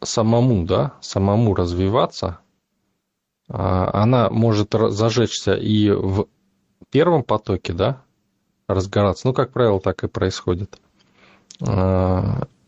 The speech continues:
и разжигаясь, да, она рождает свой подпоток такой, да, скажем, или ответвление, да, своё порождает. И когда она разгорается, она может, то есть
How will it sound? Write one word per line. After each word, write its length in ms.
и 520
разжигаясь, 1040
да, 200
она 240
рождает 520
свой 340
подпоток 800
такой, 340
да, 140
скажем, 480
или 280
ответвление, 960
да, 280
своё 460
порождает. 640
И 500
когда 280
она 140
разгорается, 600
она 160
может, 400
то 240
есть 160